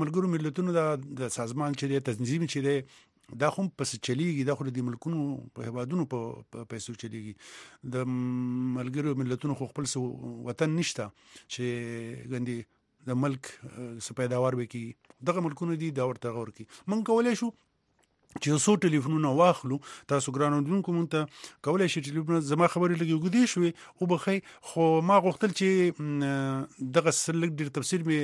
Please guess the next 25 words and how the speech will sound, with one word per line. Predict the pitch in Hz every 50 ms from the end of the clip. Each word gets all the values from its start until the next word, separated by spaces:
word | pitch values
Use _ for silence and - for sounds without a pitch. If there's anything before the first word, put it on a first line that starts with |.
| 135 127
راجمع | 123 117 123 120 123 -
کړی | - 175 175
و، | 165 156 156 - - - - - - - -
نو | 127 131 135 135 131 127
غوښتل | 127 127 113 - 165 165 160 147
مې | 139 147 - _ - 131 - -
تاسو | 151 143 127 -
سره | 143 127 131 123 123 120 - - -
شریک | 131 131 151 165 - -
کړم، | 131 117 113 113 117 123
ځکه | 131 - 160 165 - - - - - - - - _
چې | - 147 143 139 139 135 139
د | 131 - 135
پښتنو | - - - 147 160 175 160 147
هم | 196 202 156 127 113 - _ - - _ _ -
ډېره | 135 175 185 170 151 143
لویه | 160 180 170 143
مسله | 131 117 - - 127 160 185
ده. | 190 156 113 101
آه، | 107 - - _ _ _ _ _ _ - 113 127 127 123 127 127 123 117 -
پښتانه، | 139 - - 147 147 147 160 175 185 185 185 170 - - - - - - _ _ _ _
تاسو | 165 165 139 - 214 214
وګورئ، | 185 165 160 151 147 139
د | 135 131 - 117
پښتنو | - - 143 139 147